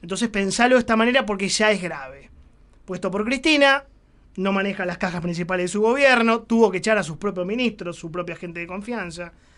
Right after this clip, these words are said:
Perdió el respeto de su gente, de la sociedad argentina, después de romper la cuarentena más larga del mundo que él mismo había dictado.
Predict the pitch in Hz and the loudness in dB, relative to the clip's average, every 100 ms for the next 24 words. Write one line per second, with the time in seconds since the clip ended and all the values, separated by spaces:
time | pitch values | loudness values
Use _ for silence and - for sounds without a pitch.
0 | - - _ 220 214 247 262 233 214 247 | -20 -20 _ 4 6 8 8 8 4 2
1 | - 196 175 151 277 269 254 247 214 220 | 4 2 0 -2 0 2 4 4 2 0
2 | 208 170 160 165 185 175 208 202 180 170 | 0 -2 -8 -8 -8 -2 -2 0 -4 -4
3 | 208 208 202 202 _ _ _ - 170 226 | 0 2 2 0 _ _ _ -12 -2 2
4 | 214 190 170 220 214 185 180 180 202 185 | 4 2 2 2 2 0 -2 -4 -2 -2
5 | 175 190 185 190 226 226 214 - - 233 | -2 0 0 4 6 6 6 0 0 6
6 | 240 240 247 220 196 196 214 302 233 185 | 6 6 6 6 4 2 2 2 4 2
7 | 233 | -2